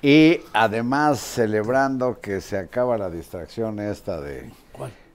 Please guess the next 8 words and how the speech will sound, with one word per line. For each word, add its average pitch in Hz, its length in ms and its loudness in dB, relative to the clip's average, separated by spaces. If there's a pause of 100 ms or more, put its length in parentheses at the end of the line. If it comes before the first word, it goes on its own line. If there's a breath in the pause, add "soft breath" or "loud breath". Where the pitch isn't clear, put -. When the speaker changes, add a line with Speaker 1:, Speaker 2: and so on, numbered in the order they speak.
(600)
Speaker 1:
pues, 98 280 -6
las 95 260 -8
que 92 120 -10
el 90 180 -8
presidente 104 680 -10
les 85 300 -10
dijo, 85 500 -12 (100)
corcholatas, 104 1120 -6